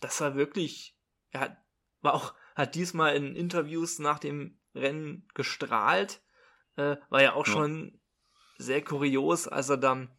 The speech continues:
Speaker 1: nach dem Qualifying-Interview der Top-drei-Fahrer plötzlich war. Das war auch ein ungewohntes Bild.
Speaker 2: <laughs>
Speaker 1: Und kann ich auch wieder nur meinen Hut vorziehen. Also in der Form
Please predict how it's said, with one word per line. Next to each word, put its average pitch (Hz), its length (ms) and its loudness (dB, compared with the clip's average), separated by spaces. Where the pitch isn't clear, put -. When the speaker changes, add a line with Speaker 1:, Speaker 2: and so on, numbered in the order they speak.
Speaker 1:
nach 135 460 6
dem 123 340 -2
Qualifying-Interview 151 1300 0
der 139 160 4
Top-drei-Fahrer 151 960 0
plötzlich 165 480 -4
war. 151 220 2
Das 123 180 -6
war 120 120 0
auch 139 140 0
ein 143 80 -6
ungewohntes 160 760 -2
Bild. 151 340 -2
Speaker 2:
<laughs> 117 300 2
Speaker 1:
Und 135 380 0
kann 131 160 -10
ich - 140 -6
auch 127 180 0
wieder 143 180 2
nur 156 160 0
meinen 160 240 -2
Hut 208 160 -6
vorziehen. 143 520 -6
Also 123 180 -2
in 127 180 -8
der 139 240 2
Form 269 460 0